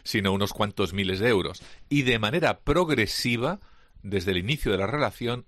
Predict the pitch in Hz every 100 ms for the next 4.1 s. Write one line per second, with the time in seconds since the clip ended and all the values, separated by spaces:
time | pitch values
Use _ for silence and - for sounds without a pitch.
0 | - 123 117 117 - 101 92 104 110 117
1 | - 98 101 95 78 - - - - 90
2 | 98 113 139 175 139 92 - 95 101 110
3 | 104 104 101 104 98 110 127 - 170 185